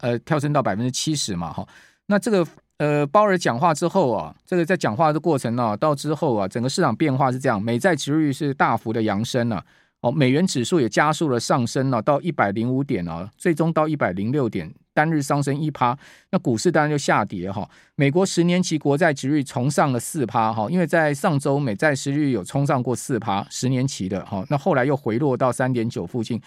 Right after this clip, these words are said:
现在又冲上四趴。另外两年期的美债殖利率呢，已经啊突破五趴了哦，收-，呃，这个是二零零七年七月来首次突破五趴哦，在这个波段之前哦，都是上逼五趴哦。鲍尔讲话之后呢，首次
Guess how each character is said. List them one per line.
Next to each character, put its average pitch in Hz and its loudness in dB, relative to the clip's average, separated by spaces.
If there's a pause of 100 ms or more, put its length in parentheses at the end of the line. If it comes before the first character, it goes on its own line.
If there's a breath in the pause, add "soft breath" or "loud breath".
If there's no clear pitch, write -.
(280 loud breath)
现 190 2
在 185 4
又 165 2
冲 135 -2
上 143 2
四 131 -2
趴。 127 0 (300 soft breath)
另 214 2
外 202 4
两 147 4
年 156 2
期 147 -2
的 151 2
美 120 0
债 156 2
殖 135 -4
利 151 2
率 151 0
呢， 127 0 (120)
已 123 -4
经 165 0
啊 143 2
突 175 -2
破 185 0
五 110 -2
趴 175 2
了 156 0 (180)
哦， 117 0
收-， 190 -2
呃， 143 -4
这 165 -2
个 156 2
是 147 0 (100)
二 170 2
零 139 0
零 151 0
七 - -2
年 143 2
七 - -4
月 180 2
来 127 2
首 113 -4
次 160 -2
突 156 -6
破 156 0
五 104 0
趴 131 2 (420 loud breath)
哦， 143 2
在 214 4
这 202 2
个 170 2
波 185 2
段 185 2
之 180 -4
前 131 0
哦， 127 2
都 180 0
是 185 0
上 165 2
逼 156 0
五 120 -2
趴 123 0 (140)
哦。 117 -2 (420)
鲍 185 4
尔 180 4
讲 131 0
话 160 4
之 156 -2
后 156 2
呢， 127 -2
首 113 -2
次 - -2